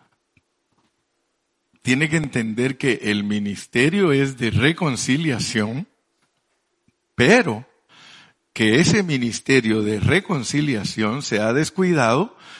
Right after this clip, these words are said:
porque no se ha tomado en cuenta la gracia. Entonces,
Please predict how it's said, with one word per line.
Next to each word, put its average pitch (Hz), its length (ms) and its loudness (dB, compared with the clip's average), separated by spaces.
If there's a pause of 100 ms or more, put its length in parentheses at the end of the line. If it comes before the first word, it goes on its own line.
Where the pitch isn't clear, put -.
(140)
porque 107 340 -4
no 107 200 -4
se 117 140 0
ha 113 60 4
tomado 117 720 -2 (200)
en 104 160 -6
cuenta 120 460 -2
la 98 180 -2
gracia. 139 540 2 (1200)
Entonces, 110 640 -4